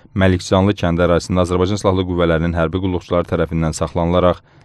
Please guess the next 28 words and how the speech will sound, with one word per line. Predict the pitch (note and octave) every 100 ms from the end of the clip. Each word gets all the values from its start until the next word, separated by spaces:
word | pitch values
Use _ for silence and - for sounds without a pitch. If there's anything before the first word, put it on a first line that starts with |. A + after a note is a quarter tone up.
| _ -
ələ | F#2 F2
keçirilib. | C#2+ - - -
Aparılmış | - D#2+ E2+ E2+ E2 D#2+
istintaq | - D#2+ D#2+ -
tədbirləri | D#2+ D#2 D2 D#2
nəticəsində | D#2 - E2+ - F#2+ G#2 F#2+ - - - -
Ludvik | A#2 A#2 A#2+ A#2+
Mkrtçyanla | G#2 G2+ G2 - G#2 G2 F2+
birlikdə | F2+ E2 G2+
azərbaycanlılara | F#2 F2 E2+ F2+ E2 F2 E2+
qarşı | F2+ D#2+ -
amansız | F2+ E2+ E2 - F2
rəftar | F2 - F2 E2
edərək | F2 E2+ F2+
onlara | F2+ D#2+ D#2+ E2+ - - - _ -
işgəncələr | - - F#2 F2 F2 D#2+
vermiş | E2+ E2+ F2+
Ermənistan | F#2+ F2 E2+ - F2+
vətəndaşı | D#2+ - D2 D#2 - G#2+ - -
min | G2 G#2
doqquz | G2+ A2
yüz |
altmış | G2+ G2+
yeddinci | G2+ F#2 F#2 G2+
il | F#2
təvəllüdlü | F#2+ F2 E2+ - G#2 F#2+ - - - -
Xosrovyan | G#2 - G2 F#2 G#2 G#2
Alyoşa | F2 F2+ G2 G2 - G#2